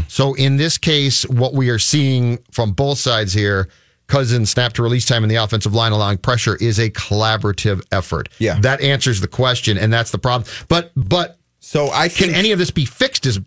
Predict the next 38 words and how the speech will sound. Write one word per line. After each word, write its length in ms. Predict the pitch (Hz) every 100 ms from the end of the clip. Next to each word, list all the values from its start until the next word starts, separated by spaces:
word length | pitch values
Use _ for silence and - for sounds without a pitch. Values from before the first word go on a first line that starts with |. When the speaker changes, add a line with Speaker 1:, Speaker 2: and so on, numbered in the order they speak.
| _
Speaker 1:
the 80 | 113
question. 320 | 120 90 - 101
Speaker 2:
I 140 | 135
think 380 | 143 156 139 -
to 320 | - 131 120
combat 440 | - 117 107 95
that, 340 | 131 143 104 -
you 140 | 127
have 220 | 160 135 -
to 100 | 110
give 260 | 117 92
Kirk, 400 | - 127 104 - _ - - _
you 180 | 147 214
have 140 | 208
to 80 | 160
give 200 | 156 151
Kirk 240 | - 135
plays 400 | - 131 127 117
where 360 | 110 110 98 90
he 340 | 104 135 151 135
has 280 | 131 117
decided 600 | 104 - - 120 127 123
where 140 | 104 127
the 100 | 127
ball 300 | 120 107 113
is 120 | 110
going 360 | 104 95 95 87
pre-snap, 640 | - 104 87 90 73 - _ _ _ - -
because 280 | 113 120 110
you 120 | 139
have 180 | 156 156
to 80 |
be 140 | 139 135
able 160 | 131
to 100 | 120
trust 420 | 101 - 180 - -
him 300 | 139 120 113
to 380 | - 123 113